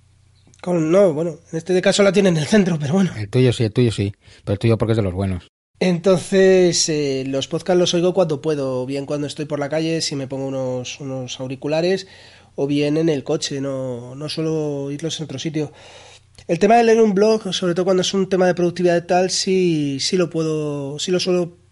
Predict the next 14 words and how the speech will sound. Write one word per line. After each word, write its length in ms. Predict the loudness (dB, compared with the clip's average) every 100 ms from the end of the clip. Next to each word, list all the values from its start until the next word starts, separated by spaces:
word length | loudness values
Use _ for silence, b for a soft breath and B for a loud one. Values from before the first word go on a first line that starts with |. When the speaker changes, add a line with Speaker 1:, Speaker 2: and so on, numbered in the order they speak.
| _
Speaker 1:
programar, 500 | -2 0 2 0 0
o 140 | -4
más 180 | -2 -2
bien, 380 | 0 0 0 -2
lo 140 | -8 -4
que 60 |
hemos 160 | -2 -2
dicho 200 | -4 -4
antes, 300 | -4 -4 -6
lo, 360 | -6 -8 -8 -10
lo 140 | -10
paso 220 | -8 -4
a 20 |
Instapaper 720 | -6 -4 -6 -4 -4 -4 -6